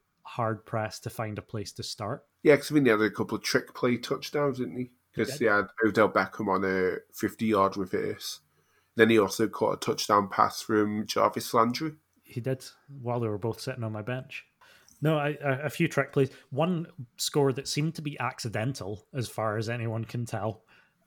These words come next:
Speaker 1: Um, like an accidental two-point score, you know, all that sort of stuff. But still, I think, you know, that's, that's gonna be a hard thing to defend against.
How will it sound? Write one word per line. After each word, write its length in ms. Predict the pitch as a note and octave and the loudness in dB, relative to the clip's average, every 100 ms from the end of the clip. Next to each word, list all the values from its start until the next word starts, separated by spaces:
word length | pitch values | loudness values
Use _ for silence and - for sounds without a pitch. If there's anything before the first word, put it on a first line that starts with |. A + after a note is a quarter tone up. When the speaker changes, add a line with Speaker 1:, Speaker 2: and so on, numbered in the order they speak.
| B2 | -6
Speaker 1:
Um, 320 | A2 G#2 G#2 | -4 -4 -6
like 200 | A2+ A2+ | -10 -8
an 80 | A2 | -10
accidental 560 | B2+ A2+ G#2+ G#2 G#2 | -12 -10 -8 -8 -12
two-point 500 | - A#2 - G#2+ B2 | -8 -6 -6 -8 -8
score, 400 | - - G2 G#2+ | -10 -8 -8 -8
you 100 | B2 | -10
know, 200 | A#2 G#2+ B2+ | -10 -10 -8
all 140 | B2+ | -6
that 200 | G#2+ A#2+ | -6 -8
sort 180 | - A2+ | -10 -10
of 80 | A2+ | -10
stuff. 280 | - G#2+ - | -8 -8 -6
But 200 | C#3 C3+ | -6 -4
still, 340 | - D#3+ C3+ A2 | -4 -2 -2 -2
I 100 | A2+ | -6
think, 220 | B2 B2 | -8 -8
you 100 | A#2+ | -8
know, 140 | G2+ | -8
that's, 420 | G2 G#2 - - - | -8 -10 -10 -12 -12
that's 180 | A#2+ - | -14 -12
gonna 160 | G#2+ | -12
be 140 | G#2+ G2+ | -8 -8
a 60 | |
hard 280 | F#2+ G2+ G2 G2+ | -6 -6 -8 -10
thing 160 | G2 | -12
to 100 | - | -12
defend 380 | F#2+ - G2+ G2 | -14 -10 -8 -8
against. 460 | G2+ G#2 - - | -10 -12 -14 -18